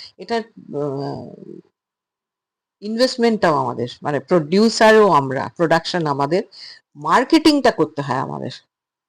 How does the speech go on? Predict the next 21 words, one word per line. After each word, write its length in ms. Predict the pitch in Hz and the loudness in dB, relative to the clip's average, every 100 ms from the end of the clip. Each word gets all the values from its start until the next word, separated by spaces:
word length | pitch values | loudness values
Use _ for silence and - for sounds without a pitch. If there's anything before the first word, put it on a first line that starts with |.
| _ _ _ _ _ _ _ _ _ _ _ 147 151 | _ _ _ _ _ _ _ _ _ _ _ _ 0
গান 200 | 147 160 | 0 2
বাজনা 320 | 202 214 254 | 2 2 2
যা 200 | 233 233 | 6 4
দিয়েছে, 400 | 220 262 262 294 | 4 2 4 4
একটা 360 | 285 233 - | 4 4 2
গানের 640 | 226 185 170 180 190 214 208 | 4 4 4 0 0 2 0
জন্য 420 | 180 220 226 226 | 0 2 2 4
গান 260 | 185 170 175 | 4 4 4
তৈরি 240 | 185 180 | 2 2
করতে, 440 | 196 202 - 214 208 - - _ | 0 -2 2 0 0 -6 -20 _
খরচ 320 | - 175 180 | -12 -8 -8
করতে 280 | - 185 - | -6 -4 2
এক 180 | 196 170 _ - | 2 0 _ -10
পাও 260 | 190 190 175 - | -6 -6 -8 -8
পিছপা 320 | 170 - 147 | -8 -2 -2
হই 220 | 147 135 | 0 -2
না, 120 | 135 135 _ _ _ _ | -4 -10 _ _ _ _
কিন্তু 180 | 175 214 | -16 -12
মার্কেটিংটা 720 | 170 143 151 220 240 220 220 - | -8 -6 -4 -4 -4 -6 -6 -4
too 140 | 180 175 | -4 -4
tough। 220 | 117 123 | -6 -8